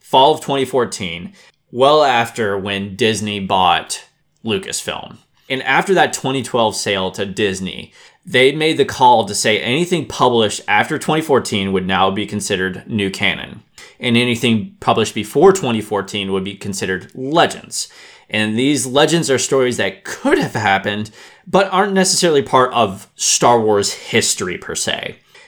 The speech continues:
These stories are simply considered what the name would indicate, legends. And when that happened, that caused a great deal of controversy within the Star Wars community. And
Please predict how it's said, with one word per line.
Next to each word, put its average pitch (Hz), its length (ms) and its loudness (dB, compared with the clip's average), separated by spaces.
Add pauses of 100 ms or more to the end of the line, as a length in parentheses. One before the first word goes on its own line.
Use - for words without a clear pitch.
These 127 240 0
stories 127 280 6
are 117 200 4
simply 120 340 2
considered 117 580 2
what 107 280 -4 (140)
the 117 100 0
name 101 200 0
would 98 140 0
indicate, 110 640 -2
legends. - 840 -6 (380)
And 113 640 2 (140)
when 135 200 2
that 185 180 4
happened, 110 420 0
that 104 120 -2
caused 127 260 0
a 101 80 -6
great 113 640 0
deal 92 420 0
of 95 160 -4
controversy 90 760 -6
within 104 300 0
the 101 60 -4
Star 90 320 0
Wars 95 260 -4
community. 85 720 -6 (680)
And 110 640 0